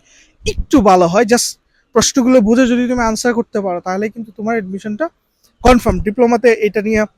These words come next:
খুব বেশি হার্ড করে না। So, আজকে ভিডিওটাতে এইটা, আহ, হয়ে গেল একেবারে ক্লিয়ার যে হচ্ছে যারা দুই হাজার চব্বিশে তোমরা এসএসসি শেষ করছো, এরাও কিন্তু ডিপ্লোমাতে আসতে পারতেছে, এমনকি ফুল ফান্ডেড স্কলারশিপে।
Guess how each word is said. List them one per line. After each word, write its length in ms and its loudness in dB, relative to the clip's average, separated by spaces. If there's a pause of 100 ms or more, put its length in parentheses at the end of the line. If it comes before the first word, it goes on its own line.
(880)
খুব 160 2
বেশি 320 4
হার্ড 240 -4 (100)
করে 200 4
না। 140 -10 (560)
So, 200 6 (580)
আজকে 320 -2
ভিডিওটাতে 680 2
এইটা, 340 0 (180)
আহ, 260 0 (340)
হয়ে 140 0
গেল 140 2
একেবারে 360 -2
ক্লিয়ার 340 -8
যে 80 -6
হচ্ছে 240 -10
যারা 240 0 (340)
দুই 100 4
হাজার 60 4
চব্বিশে 500 2
তোমরা 480 0
এসএসসি 360 -12
শেষ 180 -10
করছো, 300 -14
এরাও 200 -2
কিন্তু 340 -8 (380)
ডিপ্লোমাতে 400 2
আসতে 220 -4
পারতেছে, 340 -4
এমনকি 280 -2
ফুল 340 0
ফান্ডেড 420 -2
স্কলারশিপে। 640 -8